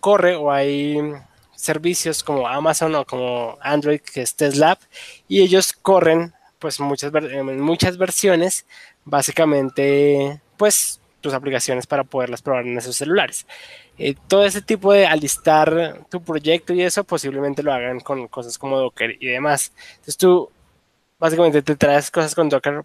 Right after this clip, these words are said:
Pull y simplemente ya cuando la tengas lista, corres ese entorno con Docker Run. Eso es como a partir del cliente.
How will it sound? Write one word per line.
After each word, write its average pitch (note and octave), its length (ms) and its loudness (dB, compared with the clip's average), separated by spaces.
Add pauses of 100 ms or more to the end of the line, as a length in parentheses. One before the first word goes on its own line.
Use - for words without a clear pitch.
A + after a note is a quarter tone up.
Pull G3 300 4
y G#3 100 -6
simplemente F#3+ 500 2
ya E3 140 4
cuando D#3+ 200 4
la D3+ 100 2
tengas C#3+ 260 2
lista, F3+ 340 0
corres D3 400 0
ese D#3 140 -6
entorno E3 420 0
con C3 260 -4
Docker A#2+ 260 -12
Run. D3+ 280 0 (440)
Eso F#3+ 260 0
es - 80 -2
como G#3+ 160 2
a E3+ 60 0
partir C3+ 440 -2
del C3 200 -6
cliente. D#3+ 560 -4